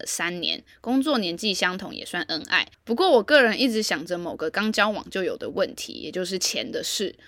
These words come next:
我们的付钱方式类似A A制，前两年都很 OK，直到他，就是 B 先生，就是他的另一半，跑去贷款，差点把自己饿死，我就不喜欢了。”补充一下，钱是我唯一的困扰，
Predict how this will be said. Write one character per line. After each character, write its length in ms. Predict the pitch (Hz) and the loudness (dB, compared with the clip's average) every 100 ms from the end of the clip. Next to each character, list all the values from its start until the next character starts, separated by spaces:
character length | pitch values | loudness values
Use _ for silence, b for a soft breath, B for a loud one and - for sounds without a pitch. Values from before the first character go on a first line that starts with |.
| B - | B -10
我 100 | 180 | -2
们 80 | |
的 100 | 185 | -2
付 220 | 214 339 277 | 2 2 2
钱 240 | 202 185 | 0 -2
方 180 | 202 214 | -2 -2
式 200 | 220 208 | 0 2
类 160 | 220 | 2
似 160 | 190 196 | 0 -4
A 320 | - 175 175 | 0 0 0
A 20 | |
制， 300 | 175 - 165 - b | -2 -6 -8 -10 b
前 180 | - 208 | -4 0
两 160 | 240 170 | 0 0
年 220 | 151 123 | -4 -2
都 100 | 180 | -4
很 140 | 190 | -4
OK， 560 | - 135 139 165 147 147 b b - | -6 -6 -6 -2 -2 -4 b b -10
直 120 | 190 | 0
到 300 | 208 254 175 | 6 8 6
他， 500 | - - 190 185 190 | 0 0 2 2 -2
就 100 | - | -8
是 340 | 165 - 165 139 - | -10 -6 -6 -8 0
B 120 | 220 | 0
先 240 | 226 208 196 | 2 0 0
生， 300 | 180 170 165 | -2 -4 -6
就 80 | |
是 160 | 160 135 | -12 -10
他 140 | 170 | -8
的 80 | 160 | -6
另 120 | 175 | -6
一 140 | 180 - | -6 -6
半， 240 | - 165 - B B | -2 -2 -4 B B
跑 160 | - 165 | -10 -6
去 140 | - | -4
贷 240 | 247 277 - | 2 2 2
款， 200 | - - | -6 -10
差 200 | - 196 | -2 -2
点 120 | 180 | -2
把 120 | 80 | -6
自 120 | - | -8
己 120 | 190 - | -10 -2
饿 200 | 226 - | 0 0
死， 300 | - - - b | -4 -10 -16 b
我 140 | - 151 | -8 -4
就 120 | 180 | -4
不 120 | 190 | -4
喜 200 | - - | -6 -8
欢 240 | - 147 160 | -8 -6 -6
了。” 180 | - - b b b - | -8 -12 b b b -10
补 120 | 170 | -6
充 240 | 214 240 | 0 0
一 20 | |
下， 240 | 190 202 151 | 2 2 2
钱 280 | - 180 202 | 0 -4 -2
是 160 | 277 | 2
我 180 | 240 190 | 2 2
唯 180 | 156 185 | 0 0
一 140 | 220 | 0
的 100 | 208 | -2
困 300 | - - 185 | -2 -2 -2
扰， 240 | - 80 | -4 -8